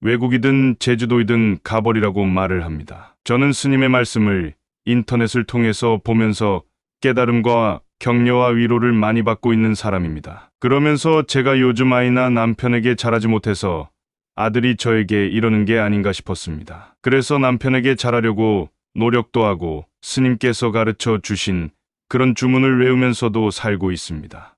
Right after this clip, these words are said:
그래서 그런지 남편하고는 요즘 나쁘지 않게 잘 지내고 있습니다. 하지만 저는 남편이 저한테 그렇게 했던 것보다 아들이 하는 게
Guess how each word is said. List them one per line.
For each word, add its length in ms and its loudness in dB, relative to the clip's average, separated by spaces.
그래서 340 0
그런지 440 2
남편하고는 920 0
요즘 340 2
나쁘지 360 0
않게 560 -2
잘 340 -2
지내고 380 -2
있습니다. 640 -12
하지만 500 0
저는 320 2
남편이 540 0
저한테 460 0
그렇게 380 -2
했던 260 0
것보다 640 -2
아들이 360 0
하는 280 0
게 300 -10